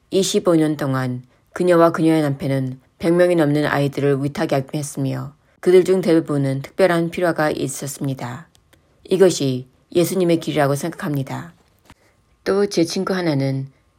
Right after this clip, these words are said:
큰 사설 은행의 고위 관리직으로 있습니다. 그가 레스토랑에서 아는 사람을 보면 아는 사람의 밥을 사는 그런 성격입니다. 그는 밖으로는 화려해 보여도 무대 뒤에는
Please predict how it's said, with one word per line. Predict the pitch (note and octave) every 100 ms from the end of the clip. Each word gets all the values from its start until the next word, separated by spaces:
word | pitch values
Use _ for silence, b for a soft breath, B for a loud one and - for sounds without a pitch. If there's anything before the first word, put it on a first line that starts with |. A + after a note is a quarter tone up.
| _
큰 | - A3+ A3+
사설 | G#3+ G3+ - G3+
은행의 | E3+ D#3+ C#3+ C#3 C3 C3+ _
고위 | - E3 E3+ F3 E3+ -
관리직으로 | D#3+ D3+ D3+ D#3 C#3+ D3
있습니다. | C#3+ D3+ C#3 C#3 B2 C#3 - - _ _ _
그가 | - F#3+ F#3+
레스토랑에서 | E3+ F#3 F#3 G3+ F3+ D3+ D3+ D3
아는 | - D#3+
사람을 | E3 E3+ E3 D#3
보면 | C#3 C3+ C#3 D3 b b b
아는 | D#3+ E3 F3+
사람의 | F3+ F3 E3 D#3 C#3 E3
밥을 | E3 C3+ D3
사는 | D3 D3+ D3 D3 b b
그런 | D#3+ E3
성격입니다. | D#3+ F#3+ F#3+ D#3 C#3 B2+ B2 B2 - _ _ b b b b _
그는 | G#3+ G3 F3+ F#3+ _ -
밖으로는 | F3 F3 G#3 F#3 E3+ E3+
화려해 | E3+ A3 A3 G#3 G#3
보여도 | C#3+ C3+ C3 C3+ C3+ C#3 b b
무대 | - F#3+ G3 F#3+
뒤에는 | D#3+ D3 C3 C3 B2+